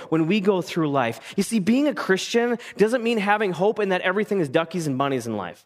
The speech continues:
Okay, I know it's Easter time, so I can use an analogy. But, you know, when you go through life and you have those moments, you think, "Well, I'm a Christian. These things shouldn't happen to me. I shouldn't feel this way." Jesus did. Even though you know the outcome, doesn't mean you're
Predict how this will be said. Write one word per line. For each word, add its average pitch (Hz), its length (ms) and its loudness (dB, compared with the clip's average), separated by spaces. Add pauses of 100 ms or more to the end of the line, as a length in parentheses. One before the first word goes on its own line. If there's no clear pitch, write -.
Okay, 139 80 0
I 131 60 2
know 147 100 2
it's 143 100 -4
Easter 127 240 -4
time, 110 220 -2
so 117 100 -6
I 113 60 -4
can 113 100 -4
use 107 140 -2
an 104 80 -2
analogy. 110 400 2 (240)
But, 226 160 4
you 247 60 2
know, 254 80 4
when 247 180 -2
you 226 80 -2
go 262 180 2
through 262 220 -2
life 277 400 0 (140)
and 208 100 2
you 220 100 2
have 226 180 2
those 220 160 2
moments, 247 300 0
you 214 60 -2
think, 185 120 -2
"Well, 233 160 -2
I'm 208 140 -2
a 233 60 -2
Christian. 320 340 -6
These 214 200 -2
things 294 320 -4
shouldn't 143 220 -2
happen 120 300 0
to 123 60 0
me. 214 280 0 (240)
I 190 120 4
shouldn't 233 260 -2
feel 165 220 2
this 127 240 -4
way." 170 360 0 (1120)
Jesus 202 240 -6
did. 175 400 -8 (1400)
Even 277 320 4
though 277 120 4
you 247 160 0
know 226 240 2
the 208 220 -2
outcome, 143 760 -2 (1040)
doesn't 160 280 -2
mean 147 160 2
you're 131 260 2